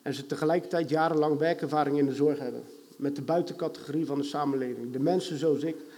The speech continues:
die afgeschreven waren, of velen nog zijn, voor de maatschappij, maar in Gods ogen zijn we groot. Hier startte mijn volledige overgave aan de Heer, want ik was gesloopt en ik kon niet meer.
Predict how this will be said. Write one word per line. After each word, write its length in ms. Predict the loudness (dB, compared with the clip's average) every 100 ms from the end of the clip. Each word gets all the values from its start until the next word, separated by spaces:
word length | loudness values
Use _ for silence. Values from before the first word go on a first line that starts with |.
| -14 -2
die 140 | 2
afgeschreven 680 | 2 2 -4 0 2 2 4
waren, 360 | 4 2 0
of 140 | -2 4
velen 380 | 8 8 8 4 2
nog 200 | 2 2
zijn, 340 | 2 2 0 -4 -12 -14 -16
voor 140 | 2 4
de 60 |
maatschappij, 600 | 6 4 2 -2 2 2
maar 160 | 2 0
in 80 | 0
Gods 240 | -2 -4
ogen 400 | -4 -4 -4 -8 -10 -20 -20 _ _ _
zijn 260 | -8 -2 -2
we 60 |
groot. 380 | -2 -4 -4 -6 -14 -20 -20 -20 -20 _ _ _ _ _ _ _ _ _ _ _ -20 -20 _ _
Hier 180 | 0 2
startte 320 | 0 0 2
mijn 180 | 2 2
volledige 400 | 4 6 4 4
overgave 560 | 2 2 -2 -2 0
aan 80 | 0
de 60 | 2
Heer, 200 | 2 2
want 180 | -2
ik 100 | -4
was 180 | -4 -6
gesloopt 540 | -8 -4 0 0 -2 -4
en 120 | -2
ik 80 | 4
kon 160 | 4
niet 100 | 4
meer. 200 | 2 0